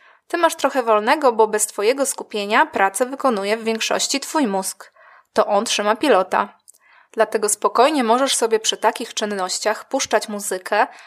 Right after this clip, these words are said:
audiobooka albo podcast. Są w ciągu dnia także takie momenty, gdy całkowicie skupiasz się na swoim zadaniu.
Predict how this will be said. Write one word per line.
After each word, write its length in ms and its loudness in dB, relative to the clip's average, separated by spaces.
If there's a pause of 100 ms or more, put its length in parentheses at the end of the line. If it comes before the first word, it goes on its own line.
(140)
audiobooka 800 0
albo 340 2
podcast. 760 -4 (880)
Są 260 2
w 40 -10
ciągu 320 -2
dnia 200 -2
także 300 0
takie 300 0
momenty, 640 0
gdy 160 -4
całkowicie 600 -4
skupiasz 400 -2
się 140 0
na 120 -6
swoim 380 -2
zadaniu. 500 -4